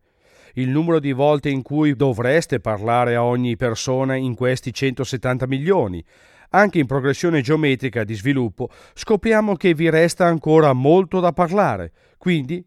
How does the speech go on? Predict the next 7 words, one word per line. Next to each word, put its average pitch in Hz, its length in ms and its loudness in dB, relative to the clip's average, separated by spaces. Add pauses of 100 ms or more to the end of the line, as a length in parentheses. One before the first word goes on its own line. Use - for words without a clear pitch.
mettiamoci 135 540 0
al 120 80 0
lavoro. 113 500 -4 (260)
<laughs> - 260 -14 (2000)
È - 80 -8
piuttosto 135 420 -4
sorprendente. 95 880 -8